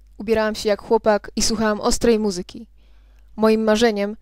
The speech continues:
było zostać w przyszłości prezydentem. Moi rodzice ciągle mi dokuczali, mówiąc, jak to wyglądam, w ogóle nie dziewczęco.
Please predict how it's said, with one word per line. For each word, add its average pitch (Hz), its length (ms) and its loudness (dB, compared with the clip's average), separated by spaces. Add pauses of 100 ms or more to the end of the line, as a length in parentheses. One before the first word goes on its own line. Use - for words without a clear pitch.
(240)
było 214 200 4
zostać - 340 0
w - 40 0
przyszłości 202 440 -6
prezydentem. 196 680 -6 (1080)
Moi 220 180 4
rodzice 240 280 2
ciągle 277 280 2
mi 262 80 -6
dokuczali, 214 600 -2 (520)
mówiąc, 214 260 -2
jak 214 120 -2
to 214 120 0
wyglądam, 202 600 -2 (100)
w 208 80 -2
ogóle 220 220 0
nie 220 80 -8
dziewczęco. 220 500 -8